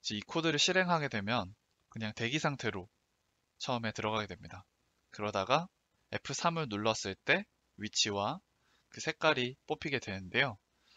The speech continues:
그 전에 요 창을 클릭해줘서 이런 희미한 파란색을 만들어줘야겠죠.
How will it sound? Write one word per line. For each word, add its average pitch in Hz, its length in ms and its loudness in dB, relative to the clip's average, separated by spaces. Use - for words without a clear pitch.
그 139 140 -4
전에 123 480 2
요 107 80 -4
창을 135 240 0
클릭해줘서 123 760 -2
이런 101 380 -4
희미한 165 380 -2
파란색을 147 400 0
만들어줘야겠죠. 95 880 -4